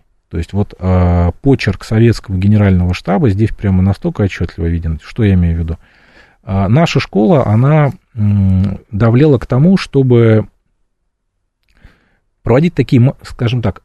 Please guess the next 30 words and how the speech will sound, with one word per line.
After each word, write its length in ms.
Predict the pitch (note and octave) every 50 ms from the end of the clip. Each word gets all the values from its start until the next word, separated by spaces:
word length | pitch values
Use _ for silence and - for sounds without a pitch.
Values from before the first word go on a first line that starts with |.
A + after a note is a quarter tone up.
| _ _
а, 420 | G2+ G2+ G2 F#2 F#2 F2+ F2+ - - _ -
боевые 320 | G#2 A2 C3 C#3+ F3 F3+
действия 320 | C#3 D#3 - - - B2
в 60 | G#2+ B2
роли 180 | C#3+ B2 A#2+
маятника. 480 | A2+ A#2+ A#2+ G#2 F#2 - F2+ E2+ - F#2+
То 100 | _ -
есть 100 | F2 -
начинается 480 | G#2+ G#2 - C3 B2 A2+ G#2 - - A2+
одна 180 | G#2+ D3 F#3+
операция, 640 | G#3 F#3+ - F3+ F3+ E3+ E3 - - D#3+ D3 C#3 - - _ _ _ _ _ _ _ _ _ _
она 200 | G#2+ A#2 B2+ C3+
ещё, 160 | A#2+ - C3
может 160 | B2+ A#2 A2
быть, 60 | A2
не 60 | A2
закончится, 480 | A2 B2 - F3 F3+ - - - B2+ A2 E2+
открывается 560 | A2 - - B2 B2+ B2 A2+ G#2 - - F#2+
др-, 120 | F2+ G2 -
в 200 | G#2+ G2+ G2+ F#2
другом 320 | G#2 A2 C3 E3+ F#3 F#3
месте, 480 | F3 F3 E3 - - - D#3 C#3+ C3+ B2+
э, 220 | C3 C3 B2+ B2 A2+
какое-то 340 | - B2+ - C3 A#2 -
наступление. 680 | A#2+ - - - A#2 B2+ A#2+ A#2 A2 G#2+ G#2 G2 F#2+ F#2 - - _ - - - - - - -
То 60 | B2
есть 160 | A2+ - - -
резервы 400 | B2 B2 C#3 C#3 E3+ D#3 B2+ A#2+
противника 560 | - - B2 A#2+ - D3 A#2 A2 G#2+ - -
распыляются, 800 | G#2+ G2+ - - D3+ E3+ F#3 F#3 F3+ E3 - - - C#3 B2+